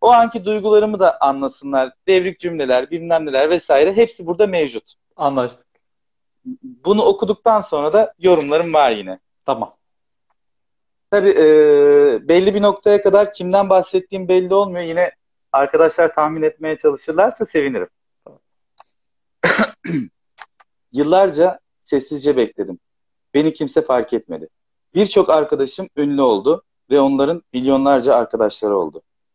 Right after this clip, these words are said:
Speaker 1: Sıra bende artık. Beni kimse durduramaz. Tozlandım bu tahta masanın üzerinde. Ev sahibim yarın İstanbul'a gidiyor. Ne yapıp edip onunla ben de gitmeliyim. Hadi sallan,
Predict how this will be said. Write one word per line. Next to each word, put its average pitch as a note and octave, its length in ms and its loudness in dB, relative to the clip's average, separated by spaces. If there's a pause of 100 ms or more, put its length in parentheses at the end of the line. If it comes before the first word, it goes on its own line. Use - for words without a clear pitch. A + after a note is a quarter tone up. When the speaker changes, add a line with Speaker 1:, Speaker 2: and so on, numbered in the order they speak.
(120)
Speaker 1:
Sıra E3 260 0
bende D3 260 0
artık. A2 320 -2 (500)
Beni D3 360 -2 (120)
kimse C#3 340 -6
durduramaz. G#2+ 580 -6 (420)
Tozlandım F#3+ 600 0
bu D#3 60 -6
tahta C3 300 -2
masanın A#2 340 -8
üzerinde. F#2+ 540 -8 (560)
Ev D#3 140 4
sahibim D#3 480 0
yarın C#3+ 300 0
İstanbul'a C3 540 -4
gidiyor. F2+ 340 -8 (520)
Ne E3+ 160 -2
yapıp D#3+ 400 0
edip A#2 300 -4 (200)
onunla D3 420 0
ben C3+ 220 0
de A#2+ 40 -2
gitmeliyim. G2 520 -16 (840)
Hadi F3+ 240 0
sallan, D3+ 560 -2